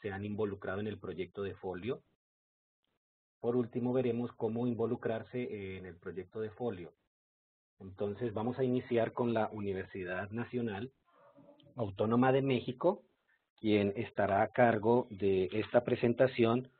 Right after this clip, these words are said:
son las licenciadas informáticas Erika Miranda y Lluvia Alejandra Hernández. Ellas trabajan para el equipo de la unam en,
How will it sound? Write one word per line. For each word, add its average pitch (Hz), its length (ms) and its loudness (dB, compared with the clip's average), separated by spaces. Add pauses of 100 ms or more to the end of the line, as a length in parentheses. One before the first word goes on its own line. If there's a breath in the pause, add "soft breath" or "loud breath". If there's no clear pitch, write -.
(360 soft breath)
son 110 200 6
las 113 120 6
licenciadas 101 640 2
informáticas 110 840 0 (280)
Erika 120 360 2
Miranda 110 600 2 (460)
y 107 160 -6
Lluvia 98 400 4
Alejandra 101 500 2
Hernández. 107 500 2 (300)
Ellas 110 300 0
trabajan 95 520 -2
para 95 380 -4
el 90 140 -8
equipo 107 360 -8
de 110 100 -4
la 98 100 -6
unam 95 380 -8 (1000)
en, 120 640 0